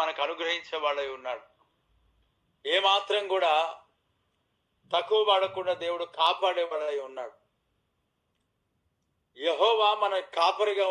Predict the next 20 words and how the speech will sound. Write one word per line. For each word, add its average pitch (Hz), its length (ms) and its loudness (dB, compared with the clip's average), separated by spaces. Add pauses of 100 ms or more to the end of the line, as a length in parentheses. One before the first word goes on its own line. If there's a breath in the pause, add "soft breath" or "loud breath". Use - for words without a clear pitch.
ఉన్నాడు 175 320 -6
కదా, 160 180 -6 (1600)
యెహోవాయే 214 680 2
మన 196 100 0 (300)
కాపరి, 190 360 2 (220)
కాపు-, 170 400 -2
కాపుదల 170 420 -6 (160)
కాస్తున్నాడు 156 600 -8
కదా. 143 160 -4 (1300)
ఆయన 202 220 0
మనల్ని 196 240 -4 (100)
కాస్తున్నప్పుడు 208 760 -2 (120)
మనకి 180 300 -4 (200)
లేమి 240 340 -2 (220)
కలగదు. 254 460 -2 (1300)
లేమి 247 360 -2
అని 208 120 -6
అంటే 226 140 -8 (140)
తక్కువ 208 260 -4 (240)
ఉండదు, 180 260 -8